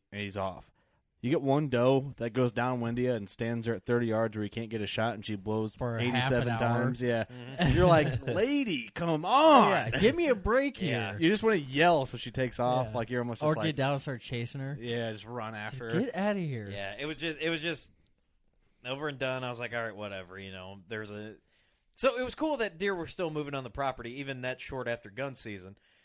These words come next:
Speaker 3: I was like, "That's awesome," and then
Speaker 1: Yeah, it all just depends on pressure around you and who was on the property and stuff like that.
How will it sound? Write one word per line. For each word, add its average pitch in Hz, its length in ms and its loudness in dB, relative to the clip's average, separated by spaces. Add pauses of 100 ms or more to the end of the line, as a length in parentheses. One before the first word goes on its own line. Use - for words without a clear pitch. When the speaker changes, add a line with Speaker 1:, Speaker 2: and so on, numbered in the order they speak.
(140)
Speaker 3:
I - 20 -14
was 220 60 -8
like, 240 120 -8
"That's 247 180 -4
awesome," 160 440 -2
and 143 120 -8
then 127 260 -8 (460)
Speaker 1:
Yeah, 233 120 -2
it 220 60 0
all 185 120 8
just 156 120 -4
depends 127 280 -2
on 110 100 -2
pressure 107 360 -2
around 98 280 -2
you 101 120 -2
and 90 80 -6
who 98 100 -6
was 92 140 -6
on 90 160 -8
the 87 60 -12
property 92 440 -8
and 90 140 -12
stuff - 200 -14
like - 200 -14
that. 92 240 -8